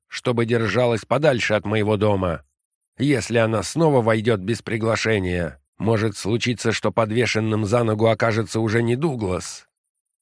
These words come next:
Эмер весь подобрался. Он был худой, черноволосый и упорный. Напряжение его тела было направлено вперед и явно несло угрозу для собеседника.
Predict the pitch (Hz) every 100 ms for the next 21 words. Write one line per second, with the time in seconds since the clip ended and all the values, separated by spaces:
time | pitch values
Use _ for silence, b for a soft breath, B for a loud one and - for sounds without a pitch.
0 | _ - 107 90 87 82 98 - 80 73
1 | 80 85 104 87 - 87 85 _ _ 113
2 | 98 92 87 - 80 95 110 - 98 95
3 | 95 104 110 98 95 95 104 101 131 92
4 | 85 82 73 71 _ _ - 127 - 120
5 | 101 107 101 98 95 101 101 113 104 98
6 | 107 104 104 104 107 98 92 92 - 87
7 | 92 117 101 - _ - 117 120 123 107
8 | 107 113 - 113 110 113 120 95 98 104
9 | 101 120 127 - 131 87 87 - 78